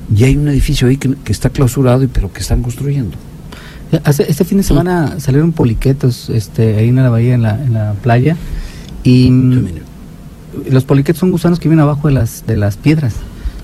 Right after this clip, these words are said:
Speaker 2: Y, y fueron un, un gran número, me, me reportaron por ahí una cantidad de fotografías de eso. Y,
Speaker 1: ¿Qué te dice eso?
Speaker 2: eh, eso es contaminación, fíjate.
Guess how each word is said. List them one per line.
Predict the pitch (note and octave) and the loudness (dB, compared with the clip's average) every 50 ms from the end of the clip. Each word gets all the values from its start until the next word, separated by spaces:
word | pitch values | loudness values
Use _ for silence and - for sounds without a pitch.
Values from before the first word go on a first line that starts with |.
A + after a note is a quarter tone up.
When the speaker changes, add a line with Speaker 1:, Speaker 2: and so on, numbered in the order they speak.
| - - | -6 0
Speaker 2:
Y, | - C3+ | 2 2
y | C#3 C#3+ D3 C3 B2+ C3+ C3+ C#3 C3 - - | 4 4 4 4 4 6 4 4 2 0 -2
fueron | - - C#3+ E3 F3+ | -2 0 2 4 4
un, | E3+ E3 E3 E3 D#3 - | 4 4 4 2 2 2
un | C3+ C3+ C#3+ | 2 2 4
gran | C#3+ C#3+ C#3 C3+ | 4 4 4 4
número, | D3+ E3+ E3 C#3 B2 | 2 0 0 -2 -2
me, | A#2 A2 A2 G#2 | -2 -2 -4 -4
me | G#2+ A2 A#2 A2+ | -4 -4 -2 -2
reportaron | A#2 G#2 - A#2 A2 - - C3+ C#3+ C#3+ | -4 -4 -4 -6 -6 -4 -2 -2 0 0
por | C#3+ C#3 A2+ A2+ | 0 0 0 0
ahí | A#2 B2+ | 2 2
una | C#3+ D3 C#3+ C#3 | 2 2 0 0
cantidad | C#3 - A2+ A2 - B2+ C#3 | 2 2 0 2 2 2 4
de | C#3+ C3+ C3+ C3 | 4 4 2 2
fotografías | - - C3+ C3+ A#2+ G#2 G2+ F#2+ - B2+ B2+ B2+ | 0 -2 0 0 2 2 0 0 2 2 2 4
de | A#2+ A#2 | 4 2
eso. | B2 - D#3 E3 F3 - - - - - - - - - | 2 2 0 -2 -2 -4 -10 -16 -16 -16 -16 -16 -6 0
Y, | - B2+ B2 B2 B2 | 2 4 4 6 4
Speaker 1:
¿Qué | A#2+ | 4
te | A2+ C3+ | 4 2
dice | C3+ C#3 B2+ - C3+ | 2 2 2 2 2
eso? | A#2+ A#2+ B2 | 2 2 0
Speaker 2:
eh, | B2 A#2 - | -2 0 2
eso | A#2 C3 C#3 - E3+ | 2 2 2 0 -2
es | C#3+ | -2
contaminación, | - - C#3+ C3+ C#3 B2+ B2 A#2+ A#2 - D3+ C3+ | 0 0 0 2 2 2 0 0 0 0 -2 0
fíjate. | - C#3 C#3 C3 - | 0 0 0 -2 -4